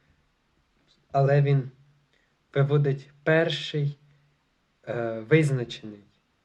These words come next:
визначене значення. Тобто null або undefined. Ну, точніше,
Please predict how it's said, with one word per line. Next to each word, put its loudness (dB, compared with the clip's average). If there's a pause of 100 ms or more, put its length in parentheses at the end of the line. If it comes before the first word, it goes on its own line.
(720)
визначене 0
значення. -10 (1500)
Тобто -4 (100)
null 0
або -6
undefined. -12 (2750)
Ну, -2
точніше, -2